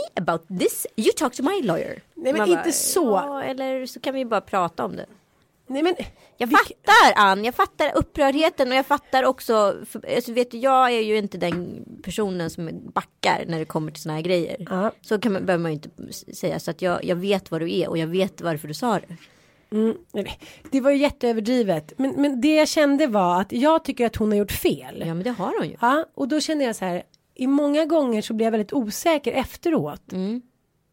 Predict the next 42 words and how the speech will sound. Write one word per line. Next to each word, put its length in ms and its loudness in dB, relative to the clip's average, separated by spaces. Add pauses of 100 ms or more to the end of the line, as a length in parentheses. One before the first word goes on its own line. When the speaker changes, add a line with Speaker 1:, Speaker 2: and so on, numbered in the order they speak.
(220)
Speaker 2:
Var 120 2
det 60 4
hon 340 4
som 160 0
hade 200 2
rätt 400 -6
eller 240 -2
var 100 2
det 60 2
jag 240 0
som 140 -4
hade 200 -2
fel? 480 -6 (220)
Speaker 1:
Mm. 300 -6
Speaker 2:
Och 60 2
jag 120 2
tycker 200 0
det 140 2
där 160 2
händer 340 2
även 440 0
liksom 560 -4
väldigt 260 0
mycket 220 -2
i 80 2
vardagen. 680 0
Till 160 -4
exempel, 500 -2
jag 200 -2
kan 140 -4
bli 100 0
irriterad 320 -4
om 120 -2
någon 380 -4
bjuder 220 -2
på 120 -2
bröllop 480 0
och 100 -6
skickar 200 -4
med 140 0
en 100 0
lista. 480 -2